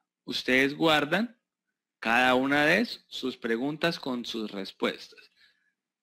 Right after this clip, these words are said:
Profe, es importante tener en cuenta, esta pregu-, estas pruebas,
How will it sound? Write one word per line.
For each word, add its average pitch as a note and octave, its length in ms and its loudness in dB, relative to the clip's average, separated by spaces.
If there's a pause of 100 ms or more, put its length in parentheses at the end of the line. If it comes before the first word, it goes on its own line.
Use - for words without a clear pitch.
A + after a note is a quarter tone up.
(300)
Profe, F3+ 340 4
es B2 220 0
importante D3 520 0
tener C#3 300 0
en C#3+ 100 0
cuenta, - 500 -2 (960)
esta D#3 460 2
pregu-, F3+ 260 4
estas F#3 260 0
pruebas, F#3 540 2